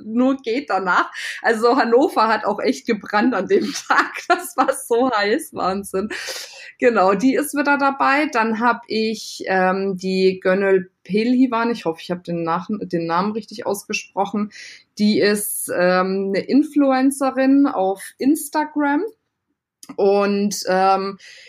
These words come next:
die wird auch ein bisschen über ihre Geschichte erzählen, ähm, wie das so ist, äh, Influencerin zu sein, immer online zu sein und dann auch irgendwo,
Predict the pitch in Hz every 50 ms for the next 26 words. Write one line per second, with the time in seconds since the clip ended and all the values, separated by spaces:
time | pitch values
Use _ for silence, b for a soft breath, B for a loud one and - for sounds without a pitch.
0 | B B B B _ _ - 226 240 254 277 294 294 240 214 240 262 262 269 285
1 | 285 277 - - - - - 196 220 226 - 240 233 233 240 - - 247 190 196
2 | 208 220 - 202 226 226 220 208 - 208 - - 269 269 269 - - 285 - -
3 | 285 277 - - - - 277 262 262 269 269 277 285 294 285 294 294 294 277 -
4 | - 202 202 202 202 202 208 208 214 214 196 - 185 196 214 196 208 226 220 -
5 | - 220 208 196 - - - 262 269 - - - - - - - - 156 135 -
6 | - - - - 233 254 262 262 262 247 233 226 247 240 262 240 233 240 240 -
7 | - 240 - - 220 220 226 196 180 214 208 - - 196 226 233 240 240 240 247
8 | 247 - 247 233 - - 226 220 226 220 208 202 190 185 185 185 202 - - 185
9 | 190 190 208 208 208 - - 175 185 185 214 208 185 185 190 196 180 180